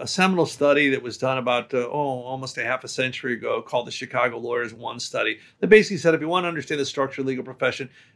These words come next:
identify who the lawyer's clients are. And half of the legal world is serving people or people law, half of the world was serving organizational, uh, clients, like they had, you know, bu-, you know, businesses.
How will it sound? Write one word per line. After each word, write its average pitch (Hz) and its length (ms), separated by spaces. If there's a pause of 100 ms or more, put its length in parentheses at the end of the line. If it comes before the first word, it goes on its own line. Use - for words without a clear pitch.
identify 147 540
who 135 160
the 127 160
lawyer's 120 320
clients 120 560
are. - 140 (260)
And 139 100
half 165 320
of 151 60
the 147 60
legal 143 240
world 131 260
is 113 80
serving 127 400
people 127 380
or 120 80
people 117 340
law, 120 200
half 131 200
of 143 60
the 143 60
world 131 200
was 117 100
serving 120 280
organizational, 117 1000 (380)
uh, - 40
clients, - 500
like 113 160
they 110 180
had, 113 260
you 117 120
know, 104 100 (100)
bu-, 131 200
you 139 80
know, 120 80
businesses. 127 680